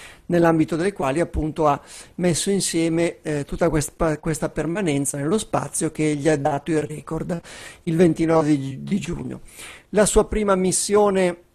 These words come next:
è avvenuta nel millenovecentottantanove a bordo della Stazione Spaziale Mir e le, e quattro successive, eh, fino a appunto questa attuale, sono state tutte missioni sulla Stazione Spaziale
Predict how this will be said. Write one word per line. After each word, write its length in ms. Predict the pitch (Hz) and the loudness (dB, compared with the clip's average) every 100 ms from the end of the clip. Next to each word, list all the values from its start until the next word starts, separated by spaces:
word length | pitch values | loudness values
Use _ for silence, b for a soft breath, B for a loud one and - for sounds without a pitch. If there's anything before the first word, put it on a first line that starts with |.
| _ _ _ _ _ _ _ - - | _ _ _ _ _ _ _ -8 0
è 80 | 170 | 2
avvenuta 580 | 151 165 170 170 180 | 4 4 4 4 2
nel 160 | 160 156 | 4 2
millenovecentottantanove 1600 | 170 175 165 156 175 160 170 170 156 170 151 165 156 165 170 165 | 2 0 0 0 0 -2 2 2 2 0 0 0 0 0 2 4
a 80 | 151 | 4
bordo 260 | 135 151 147 | 2 0 2
della 200 | 147 143 | 0 0
Stazione 800 | - 156 - 170 160 151 147 143 | -4 -6 -4 -2 0 2 0 -2
Spaziale 760 | - 160 151 - 170 147 165 | -2 -4 -4 -2 0 2 2
Mir 540 | 247 233 147 156 247 294 B B B B | 0 0 0 2 2 0 B B B B
e 140 | - | -2
le, 280 | 202 214 202 | 4 6 6
e 220 | 196 180 | 4 -2
quattro 380 | 170 240 247 202 | 0 0 0 -4
successive, 1000 | - 175 - 247 - - 147 139 214 - | -6 -8 -6 -2 -2 -2 -4 0 0 0
eh, 120 | 147 | -4
fino 500 | 127 160 151 139 139 | -6 -2 0 2 0
a 240 | - 143 139 | -2 -2 -2
appunto 600 | 135 _ - 160 135 143 | -6 _ -4 -4 -2 -2
questa 440 | 165 156 - 147 | 0 -2 -2 -2
attuale, 640 | 143 - 247 151 135 196 226 B B B B | -2 0 4 4 4 -2 -2 B B B B
sono 240 | - 240 | 0 0
state 300 | 233 180 196 | 2 2 2
tutte 260 | 190 175 208 | -4 -4 -2
missioni 480 | 226 - 170 160 | -2 -2 0 0
sulla 240 | 175 165 160 | -2 -2 -2
Stazione 800 | - 170 - 156 143 143 147 143 | -2 -6 -4 -2 0 0 0 -2
Spaziale 800 | - 160 - 156 139 135 139 | -2 -4 -2 -2 0 0 0